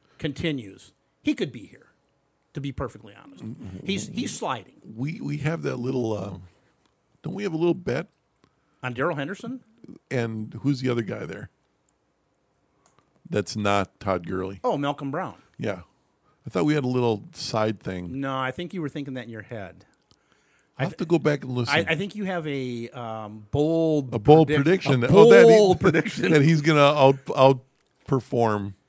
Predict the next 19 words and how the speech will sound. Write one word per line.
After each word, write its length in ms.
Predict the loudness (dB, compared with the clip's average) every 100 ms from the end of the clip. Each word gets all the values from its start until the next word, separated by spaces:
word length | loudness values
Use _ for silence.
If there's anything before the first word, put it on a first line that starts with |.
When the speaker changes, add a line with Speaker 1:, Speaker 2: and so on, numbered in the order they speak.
| _
Speaker 1:
Yeah, 120 | -2
but 100 | -2
that's 160 | -6 -4
not, 100 | -6
Speaker 2:
No. 60 |
Speaker 1:
that, 120 | -6 -8
you 80 |
know, 80 | -8
that's, 240 | -8 -8 -14 -20 _ -20
I 180 | -10 -2
would 140 | -2 -2
say 120 | -6
it's 120 | -8
not 120 | -8 -10
a 40 |
bold 280 | -10 -12 -12
prediction 400 | -14 -14 -14 -16
because 180 | -8 -6
he's, 220 | -4